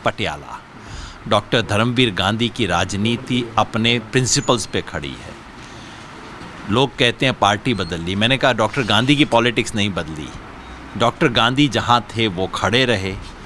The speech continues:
जो देश की पॉलिटिक्स है वो बदलती रही है। वो जब आम आदमी पार्टी में गए, कुछ असूलों के लिए ल-,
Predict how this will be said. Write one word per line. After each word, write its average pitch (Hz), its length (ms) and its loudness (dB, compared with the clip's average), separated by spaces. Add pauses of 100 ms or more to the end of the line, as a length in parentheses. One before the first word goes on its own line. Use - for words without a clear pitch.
(320)
जो 151 120 6
देश 160 280 6
की - 140 0
पॉलिटिक्स 180 540 4
है 170 60 6
वो 147 120 4
बदलती 104 460 -2
रही 69 160 -8
है। 57 260 -12 (1000)
वो 98 200 2
जब 95 200 2
आम 117 200 6
आदमी 127 280 2
पार्टी 113 380 0
में 110 160 0
गए, 104 180 2
कुछ 104 280 -4
असूलों 117 380 4
के 117 160 -2
लिए 107 220 2
ल-, 92 260 0